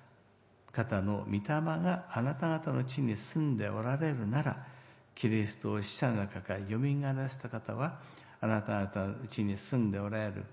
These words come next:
ご自身、ご自分の御霊によって、あなたの死ぬべき体を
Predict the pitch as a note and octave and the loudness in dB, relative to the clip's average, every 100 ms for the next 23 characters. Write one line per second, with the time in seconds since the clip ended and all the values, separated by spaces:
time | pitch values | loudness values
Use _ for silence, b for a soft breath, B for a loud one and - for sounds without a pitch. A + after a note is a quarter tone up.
0 | - G#2 C#3 D#3+ D#3 C3 G#2 G#2 A#2 C#3+ | -8 -2 -2 0 0 0 0 0 2 2
1 | C#3 C3+ B2 A#2+ C3 B2+ B2 A#2 A2 G#2 | 2 2 2 0 0 0 2 0 -2 -4
2 | - D3+ - B B B B B A2 G#2 | -4 -6 -6 B B B B B 0 2
3 | G2+ F#2 F2+ - D#2+ E2 F3 E3+ - - | 0 -4 -4 -4 -2 0 0 -2 -6 -8
4 | G#2+ A2+ A#2 | -6 -4 -4